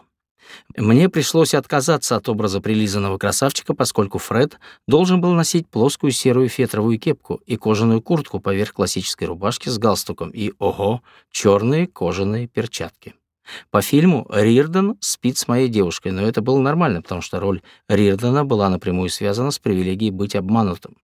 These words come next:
Наверное, нет смысла приводить здесь список гениев, опередивших свое время.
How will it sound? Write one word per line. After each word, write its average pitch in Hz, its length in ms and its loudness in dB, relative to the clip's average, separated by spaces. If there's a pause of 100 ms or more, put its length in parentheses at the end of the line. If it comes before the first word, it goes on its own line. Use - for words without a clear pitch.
(440)
Наверное, 170 360 2
нет 175 180 0
смысла 175 380 2
приводить 101 460 2
здесь 107 220 -2
список 104 380 -2
гениев, 110 520 2 (100)
опередивших 98 680 -4
свое 98 320 -2
время. 107 400 -4